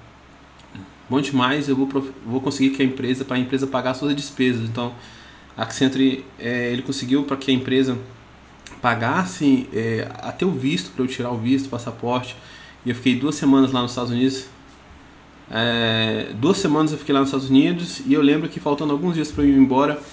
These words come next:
Eu sempre falava pra ele que eu tinha vontade de, de morar nos Estados Unidos, trabalhar nos Estados Unidos.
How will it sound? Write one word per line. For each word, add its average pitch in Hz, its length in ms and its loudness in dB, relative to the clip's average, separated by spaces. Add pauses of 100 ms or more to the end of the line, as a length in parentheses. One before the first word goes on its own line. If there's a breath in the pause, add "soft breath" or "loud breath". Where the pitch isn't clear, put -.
(420 loud breath)
Eu 135 80 4
sempre 254 200 2
falava 208 260 2
pra 180 160 -2
ele 170 100 0
que - 80 -2
eu 135 40 0
tinha 143 100 0
vontade 135 380 0
de, 135 120 4 (120)
de 131 220 0
morar 139 380 4
nos 143 120 -4
Estados 123 180 -2
Unidos, 131 220 4
trabalhar 131 340 2
nos 143 120 0
Estados 127 200 -2
Unidos. 131 360 2